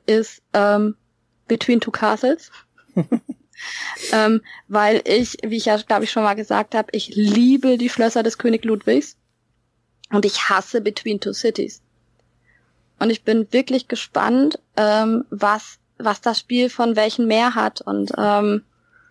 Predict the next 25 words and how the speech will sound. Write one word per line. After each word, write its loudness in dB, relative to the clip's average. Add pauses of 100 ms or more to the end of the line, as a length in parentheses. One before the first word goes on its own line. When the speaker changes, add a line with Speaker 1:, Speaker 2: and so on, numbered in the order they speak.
(460)
Speaker 1:
ob 0
ich -2
es -2
lieben 2
oder 2
ob 0
ich -8
es, -6
äh, -2
total -2
ätzend 0
finden -2
würde. 0
Das 0
finde 2
ich -4
total -2
spannend, -2
weil 0
sie 0
zwei 0
Spiele 0
miteinander 0
gemischt -2
haben, 0